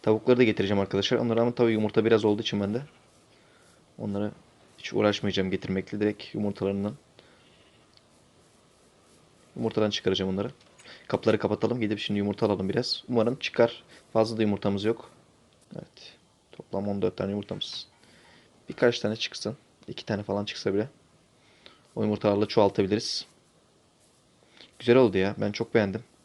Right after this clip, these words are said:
Küçük mini bir şey. Kamera arkasını ben biraz daha buraya dizayn ederim arkadaşlar. Siz de yorumlarınız varsa yazabilirsiniz. Nasıl bir şeyler ekleyebilir miyim?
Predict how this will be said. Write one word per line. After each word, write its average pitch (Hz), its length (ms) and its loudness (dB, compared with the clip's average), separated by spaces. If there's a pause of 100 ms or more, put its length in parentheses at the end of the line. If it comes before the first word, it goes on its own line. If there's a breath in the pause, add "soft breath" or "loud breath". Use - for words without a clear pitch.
(120)
Küçük - 260 -6
mini 123 240 2
bir 123 140 6 (960 soft breath)
şey. - 320 -2 (600)
Kamera 127 260 4
arkasını 127 360 2
ben 123 140 4
biraz 120 200 8
daha 117 120 8
buraya 120 160 4
dizayn 113 260 4
ederim 101 220 2
arkadaşlar. 98 320 0
Siz 101 260 -6
de 107 60 2
yorumlarınız 101 480 -2
varsa 104 220 0
yazabilirsiniz. 101 640 -2
Nasıl 104 280 -4 (960 soft breath)
bir - 60 -12
şeyler - 280 -2
ekleyebilir 98 600 -4
miyim? 101 220 -6